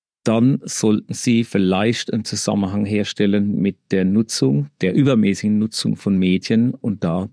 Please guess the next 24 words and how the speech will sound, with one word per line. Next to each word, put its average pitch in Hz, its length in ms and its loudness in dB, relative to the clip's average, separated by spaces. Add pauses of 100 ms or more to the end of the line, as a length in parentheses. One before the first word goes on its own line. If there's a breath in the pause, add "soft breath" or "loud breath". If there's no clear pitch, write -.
(160)
entsprechend 104 580 -4
einschreiten. 82 800 -6 (440)
Also 113 200 2
für 123 180 2
mich 139 460 0
wird 123 240 0
es 120 120 -6
immer 147 500 0
einzelfallabhängig. 95 1600 -4
Ich 113 100 -6
würde 117 140 -2
genau 120 340 2
hinschauen, 143 680 0 (300)
wie 123 260 0
ist - 140 0
das 110 140 -2
Kind, 101 280 0
läuft 113 400 0
der 104 120 0
problemlos 90 840 -4
durch 190 260 0
die 165 100 -2
Schule, 151 680 2
wie 107 540 -4